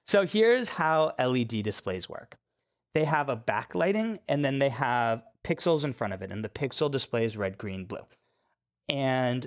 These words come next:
so what happens is when you have an image that's displaying on your phone, your computer tells each pixel which color to display, and then the backlight shines through so it, so that it illuminates it. The problem with that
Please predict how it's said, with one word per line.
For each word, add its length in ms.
so 580
what 240
happens 680
is 540
when 180
you 120
have 160
an 80
image 380
that's 260
displaying 340
on 100
your 80
phone, 440
your 120
computer 380
tells 240
each 180
pixel 360
which 240
color 260
to 120
display, 720
and 100
then 100
the 80
backlight 600
shines 300
through 300
so 240
it, 140
so 180
that 160
it 200
illuminates 560
it. 220
The 60
problem 480
with 180
that 400